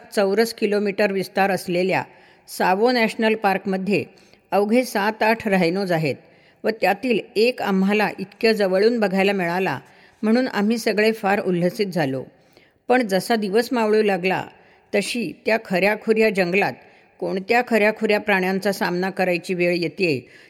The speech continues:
ह्या कल्पनेनेच छातीत धडधडू लागलं व पोटात गोळा उठला. मग घाईघाईने आम्ही लॉजवर पोहोचून सुरक्षित आसरा घेतला.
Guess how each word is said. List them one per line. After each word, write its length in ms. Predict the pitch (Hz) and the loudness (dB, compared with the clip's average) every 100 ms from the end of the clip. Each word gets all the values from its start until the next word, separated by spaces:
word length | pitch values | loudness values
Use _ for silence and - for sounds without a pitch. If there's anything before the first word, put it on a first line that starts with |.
| - | -6
ह्या 140 | 202 | -6
कल्पनेनेच 800 | 220 190 - 214 220 220 254 254 | -2 -2 0 -2 0 0 0 0
छातीत 300 | 202 180 190 | -2 0 -2
धडधडू 440 | 180 170 160 170 180 | 0 0 0 -4 -2
लागलं 360 | 160 135 127 110 _ _ _ - | -2 -2 -6 -8 _ _ _ -6
व 100 | 220 | -4
पोटात 380 | 208 196 208 208 | 0 0 0 -2
गोळा 260 | 185 180 196 | 2 2 2
उठला. 340 | 180 - 135 - _ _ _ - | 0 -6 -6 -8 _ _ _ -8
मग 180 | 214 226 | -2 -2
घाईघाईने 720 | 170 165 180 214 226 240 247 - | 0 -2 0 2 2 2 -2 -6
आम्ही 340 | 185 190 220 208 | -4 0 0 2
लॉजवर 460 | 185 180 190 220 220 - _ _ - | 0 0 0 -2 -4 -10 _ _ -4
पोहोचून 420 | 196 190 254 175 151 _ _ - | -2 0 -2 -4 -4 _ _ -6
सुरक्षित 440 | 208 208 220 - 226 - | 0 0 0 -2 -4 -2
आसरा 340 | 165 190 185 | -4 0 0
घेतला. 340 | 165 131 139 | 0 -4 -8